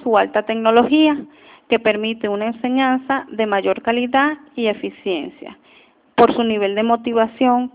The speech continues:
que es significativamente mucho más alto que cuando se emplean otros recursos didácticos no tecnológicos, ya que la utilización de medios digitales favorece al estudiante a sentirse estimulado y al mismo tiempo favorecido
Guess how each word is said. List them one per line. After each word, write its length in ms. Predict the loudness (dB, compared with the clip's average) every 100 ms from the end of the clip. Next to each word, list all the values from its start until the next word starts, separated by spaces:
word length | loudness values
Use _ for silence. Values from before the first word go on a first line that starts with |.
| _
que 160 | -4
es 80 | -4 -4
significativamente 1200 | -2 -2 -2 -6 -6 -6 -4 -2 0 0 0 -2
mucho 420 | -2 0 0 0
más 240 | 0 0 2
alto 320 | 0 2 -2
que 100 | -2
cuando 320 | -2 -2 -4
se 100 | -6
emplean 480 | -8 -4 -2 0 -2 0
otros 320 | 0 2 -2
recursos 460 | -2 -4 -6 -4
didácticos 600 | -2 0 -2 -4 -6 -6 -6 -8
no 220 | -4 -2
tecnológicos, 840 | -2 -6 -4 -6 -8 -10 -16 -20 -20 _ _ _ -20 -20 -8
ya 180 | 0 2
que 80 | 4
la 120 | 4
utilización 580 | 4 0 0 -2 -2 -2
de 80 | 0
medios 300 | 2 2 4
digitales 720 | 2 0 4 4 4 0 -2
favorece 500 | 2 2 2 -2 -2
al 100 | -4
estudiante 580 | -4 -4 -2 -2 0 -4
a 120 | -4
sentirse 440 | -6 -6 -8 -6 -8
estimulado 840 | -4 -4 -4 -2 2 4 2 -2 -6 -20 -20 _
y 120 | 0
al 100 | 2
mismo 280 | 2 2 2
tiempo 320 | 2 2 2
favorecido 840 | 4 4 4 0 -2 0 4 4